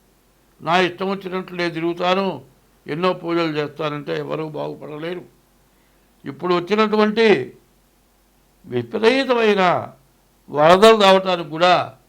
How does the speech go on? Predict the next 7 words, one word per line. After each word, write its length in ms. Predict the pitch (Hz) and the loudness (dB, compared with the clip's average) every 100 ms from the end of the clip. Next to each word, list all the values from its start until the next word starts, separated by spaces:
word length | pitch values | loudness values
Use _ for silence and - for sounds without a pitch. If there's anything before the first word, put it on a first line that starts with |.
| _ _ _ | _ _ _
ఇప్పుడు 300 | - - 202 208 | -18 -12 -6 0
నేను 140 | 220 208 | 0 0
చెప్పినటువంటి 600 | 180 - 202 208 220 233 247 214 | -4 -6 -4 -2 -2 0 0 2
మహాపాపాల 720 | 151 240 233 214 208 202 196 185 | 6 8 8 6 4 4 2 2
వల్లే 280 | 185 202 185 - - _ _ _ _ _ | 0 0 -2 -4 -10 _ _ _ _ _
ఇట్లాంటి 400 | - 139 151 147 135 | -16 -4 -4 -4 -4
బాధలన్నీ 480 | 135 160 160 160 160 | -2 -2 -2 -4 -8